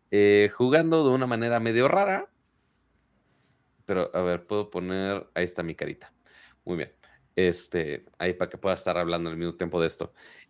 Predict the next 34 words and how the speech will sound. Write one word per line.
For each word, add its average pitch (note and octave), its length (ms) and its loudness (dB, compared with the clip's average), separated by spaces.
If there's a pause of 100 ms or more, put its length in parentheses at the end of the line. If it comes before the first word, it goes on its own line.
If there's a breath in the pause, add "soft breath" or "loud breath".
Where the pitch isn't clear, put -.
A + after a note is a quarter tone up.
Y B2+ 100 2
sí, F#3 260 -2
ya F3 140 10
al F3 100 6
momento F3 380 4
de D#3+ 80 6
estar D3 220 2
jugando, D3 580 4 (540)
pues E3+ 180 2
el G#3+ 100 4
gameplay D3+ 460 0
es B2 200 -2 (520)
muy C#3 840 2
a - 160 2
como G#2 240 0
es G#2+ 140 0
de G2 60 -8
esperarse F2 500 -8
de G#2 100 -8
Mario G#2+ 240 -6
Strikers. - 720 -8 (800)
Es A2 380 2
caos, C3 560 4 (100)
por D2+ 180 -4
supuesto. - 720 -2 (260)
Es A2 400 -2
fútbol D3 800 2 (320 soft breath)
combinado G#2 600 0
con F#2 240 -2
Smash, D3+ 540 0 (100)
combinado A2 600 -2
con G2 220 -4
Mario G2+ 280 -4
Kart, - 320 -4